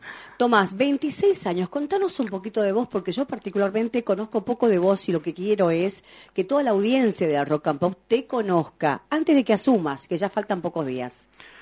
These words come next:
Speaker 1: Bueno, principalmente nosotros iniciamos hace bastante años trabajando con mi fundación, que se llama Creciendo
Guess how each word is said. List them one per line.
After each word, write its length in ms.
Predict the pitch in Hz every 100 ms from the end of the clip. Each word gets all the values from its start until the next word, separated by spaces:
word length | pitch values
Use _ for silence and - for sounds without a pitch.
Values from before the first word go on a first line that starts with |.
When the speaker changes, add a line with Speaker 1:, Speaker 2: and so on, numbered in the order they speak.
| - - - -
Speaker 1:
Bueno, 260 | 196 196 135
principalmente 960 | 143 135 151 185 175 160 165 160 156
nosotros 720 | 139 127 143 143 143 127 110
iniciamos 720 | 107 117 113 147 147 135 120 123
hace 200 | 120 127
bastante 420 | 113 135 135 131
años 240 | 147 131
trabajando 720 | 110 113 113 131 135 123 110 98
con 140 | 107
mi 80 | 104
fundación, 680 | - 110 117 - 160 180 -
que 120 | 107
se 60 |
llama 220 | 113 117 110
Creciendo 680 | 113 107 127 127 120 110